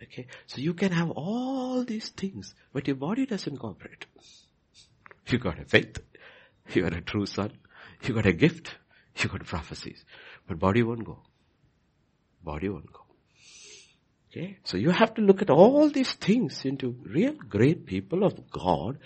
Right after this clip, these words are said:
and how the enemy subtly comes and he sees this man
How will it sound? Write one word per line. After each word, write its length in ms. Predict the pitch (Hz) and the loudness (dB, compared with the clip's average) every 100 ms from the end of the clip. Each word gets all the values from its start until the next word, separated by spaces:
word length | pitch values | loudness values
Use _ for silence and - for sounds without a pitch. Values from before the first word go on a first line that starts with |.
| - - | -20 -6
and 140 | 131 135 | -4 -4
how 300 | 165 214 277 | 2 2 2
the 220 | 233 135 | 0 2
enemy 360 | 143 151 175 | 4 4 4
subtly 640 | 196 - - 156 - 226 240 | 2 -2 -2 -2 -2 0 0
comes 500 | - - 156 196 - - - - 117 | 0 -2 -2 -6 -14 -18 -20 -6 -2
and 120 | 127 | 2
he 120 | 196 | 2
sees 360 | - 254 330 - | 2 0 0 -4
this 200 | 240 - | -6 0
man 300 | 151 165 | 0 0